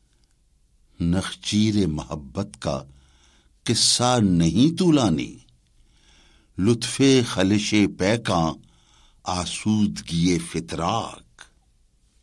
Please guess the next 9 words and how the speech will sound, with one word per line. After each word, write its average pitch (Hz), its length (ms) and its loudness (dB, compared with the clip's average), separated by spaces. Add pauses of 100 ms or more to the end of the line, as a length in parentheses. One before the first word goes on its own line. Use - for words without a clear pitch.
(2500)
کھویا 92 600 0 (100)
گیا 85 300 0
جو 78 160 -6
مطلب 71 500 -4 (2000)
ہفتاد 107 520 0
و 98 60 4
دو 85 160 2
ملت 80 540 2
میں، 71 200 0